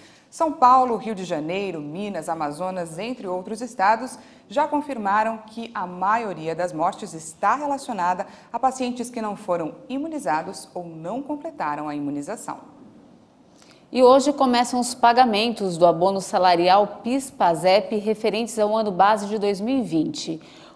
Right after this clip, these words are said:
Speaker 2: Os primeiros trabalhadores a receber são da iniciativa privada. Já para os servidores públicos, os pagamentos se iniciam a partir do dia quinze de fevereiro.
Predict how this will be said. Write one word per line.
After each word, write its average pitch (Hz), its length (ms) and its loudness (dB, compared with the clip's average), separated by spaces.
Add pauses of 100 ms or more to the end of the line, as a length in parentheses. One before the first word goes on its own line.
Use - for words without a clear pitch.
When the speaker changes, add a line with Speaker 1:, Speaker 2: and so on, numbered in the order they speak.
Speaker 2:
Os 196 220 2
primeiros 269 420 4
trabalhadores 196 680 4
a 190 60 0
receber 202 500 0
são 226 240 -6
da 220 100 -2
iniciativa 220 640 -2
privada. 208 760 2 (340)
Já 233 260 6
para 233 220 4
os 208 60 0
servidores 196 600 0
públicos, 220 680 0 (200)
os 214 200 -2
pagamentos 214 580 4
se - 120 -6
iniciam 240 500 -2
a 180 80 2
partir 190 320 -2
do 208 100 -4
dia 202 180 0
quinze 277 380 2
de 226 120 -8
fevereiro. 202 640 -2